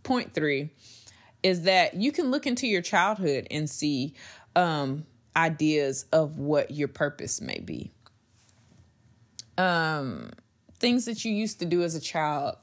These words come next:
that you still like doing. For example, as a child, I always enjoyed <sighs> teaching my siblings. They did not enjoy being taught,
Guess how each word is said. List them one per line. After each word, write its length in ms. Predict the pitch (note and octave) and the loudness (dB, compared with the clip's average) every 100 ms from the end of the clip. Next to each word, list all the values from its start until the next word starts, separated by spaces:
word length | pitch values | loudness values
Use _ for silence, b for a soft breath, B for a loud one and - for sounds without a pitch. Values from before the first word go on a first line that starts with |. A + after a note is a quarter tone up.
| - | -6
that 600 | D#3+ D#3 D3 C#3+ C3+ - | 2 2 4 2 0 -2
you 180 | - G3 | -4 -2
still 360 | F3+ - E3 C#3 | -2 0 0 2
like 260 | C3 - | -2 -4
doing. 300 | - B2+ B2+ | -6 -4 -4
For 180 | D#3 D#3+ | -2 -4
example, 640 | D#3 E3 D3+ D3+ D3+ D3 B B B B B E3 | -2 -4 -6 -4 -4 -4 B B B B B 2
as 160 | F3 | 2
a 60 | F3+ | 0
child, 560 | - E3 D3+ D3 C#3 - _ _ - | -2 0 2 0 -2 -6 _ _ -2
I 300 | D3 D#3 - - | 0 2 0 0
always 840 | D#3 D3+ D3+ D#3 D3 C#3+ C#3 - - | 0 0 0 -2 0 -2 -4 -6 -4
enjoyed 1000 | D#3+ D3+ - D3 C#3 C3 B2+ C3+ C3 - b b b b b b b b b b b b b _ B | -2 -2 -2 -2 0 0 -2 -4 -6 -10 b b b b b b b b b b b b b _ B
<sighs> 80 | B B B B B B - | B B B B B B -10
teaching 520 | - G#3+ F#3+ F#3 D#3 C#3+ | 0 2 2 0 0 0
my 140 | C3+ | -4
siblings. 600 | D#3 D3+ C3+ G#2+ D#2 - | -2 -4 -2 -4 -6 -6
They 120 | - | -4
did 160 | C#3+ C#3 | -2 -2
not 320 | D3 D3 - | -2 -2 -2
enjoy 500 | D3+ D3 D3 C#3 C3 | -4 -2 -2 0 -2
being 340 | A#2+ A#2+ B2 B2 | -2 -2 -2 -4
taught, 380 | - C#2 G#1 | -4 -4 -4